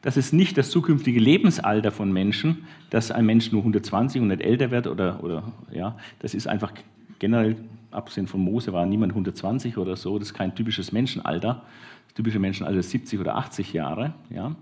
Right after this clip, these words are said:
Also was sind die hundertzwanzig Jahre? Eben nicht eine Altersfrist, was das Lebensalter eines Einzelmenschen betrifft, sondern diese hundertzwanzig Jahre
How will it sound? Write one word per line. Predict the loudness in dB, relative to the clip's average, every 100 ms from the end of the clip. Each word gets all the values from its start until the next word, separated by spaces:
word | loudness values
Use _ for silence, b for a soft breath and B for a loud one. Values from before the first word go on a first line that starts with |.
| B B B B B
Also | -2 0
was | 0 4
sind | 4
die |
hundertzwanzig | 6 4 2 2 2 4 2 0
Jahre? | 2 2 0 -4 -8 B B B
Eben | 2 4
nicht | 6 4 2 2
eine | 4 4
Altersfrist, | 4 4 2 0 2 2 2 -10 -14 -10 -4
was | -2
das | -2 2
Lebensalter | 2 4 2 2 2
eines | 0 0
Einzelmenschen | 0 -2 0 0 0 0
betrifft, | -4 0 -2 -2 -8 B B B
sondern | B -2 0
diese | 2
hundertzwanzig | 2 2 0 2 2 0 0
Jahre | 0 2